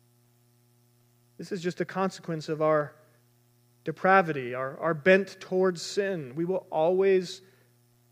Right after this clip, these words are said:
finally choose to go the opposite direction apart from God's grace,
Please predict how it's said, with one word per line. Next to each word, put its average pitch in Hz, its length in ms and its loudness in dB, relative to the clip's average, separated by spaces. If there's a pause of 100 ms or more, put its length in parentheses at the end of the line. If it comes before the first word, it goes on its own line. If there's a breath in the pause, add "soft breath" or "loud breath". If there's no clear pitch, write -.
(480)
finally 160 720 -4 (880)
choose 147 560 -8
to 143 120 -14
go 143 180 -8
the 143 120 -6
opposite 143 420 -8
direction 123 600 -12
apart 127 300 -12
from 123 160 -20
God's 120 240 -16
grace, - 520 -12